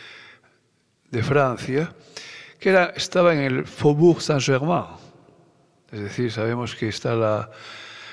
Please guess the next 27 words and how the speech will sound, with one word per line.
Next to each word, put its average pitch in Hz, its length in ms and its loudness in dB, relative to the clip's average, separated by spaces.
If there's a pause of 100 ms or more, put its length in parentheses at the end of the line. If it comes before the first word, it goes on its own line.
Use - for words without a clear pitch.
(140)
el - 80 -2
Boulevard 131 400 2
Saint-Germain, 123 960 0
eh, 92 100 -10 (520)
creo 131 200 0
que 135 80 0
es 127 80 2
la 123 160 4
rive 120 220 -2
gauche, 160 460 2 (760)
De 131 80 -6
hecho, 123 160 -4
donde 110 200 -2
se 113 120 0
dio 117 120 4
luego 113 220 2
la 107 80 0
intelectualidad 110 840 -2 (720)
de - 80 -4
la 120 60 -2
chanson 113 360 -2
française, 135 640 2
etcétera. 104 560 -8 (1700)
El 117 80 -6
existencialismo 117 760 0
y 117 60 -8
todo. 113 340 -2